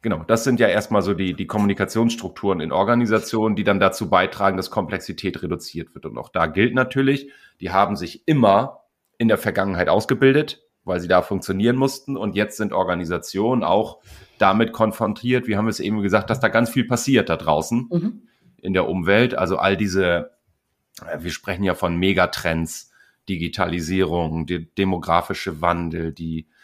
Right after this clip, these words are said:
Speaker 1: geopolitischen Unruhen, die wir gerade, also überall auf der Welt knallt's gefühlt. Äh,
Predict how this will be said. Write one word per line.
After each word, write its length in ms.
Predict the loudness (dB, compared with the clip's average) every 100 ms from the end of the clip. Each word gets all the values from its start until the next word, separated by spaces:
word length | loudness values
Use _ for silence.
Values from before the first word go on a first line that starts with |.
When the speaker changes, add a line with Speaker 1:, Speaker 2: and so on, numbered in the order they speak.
| _ _ _ _ _ 0
Speaker 1:
geopolitischen 720 | 4 4 6 4 4 2 2
Unruhen, 460 | 6 6 6 4 4
die 140 | 4
wir 100 | 2
gerade, 240 | 2 0 0
also 160 | -2
überall 560 | 0 4 4 6 6 6
auf 200 | 4 2
der 140 | 2
Welt 200 | 2 0
knallt's 480 | 0 2 4 2 -2
gefühlt. 720 | -6 0 4 8 8 4 0
Äh, 400 | -2 4 6 6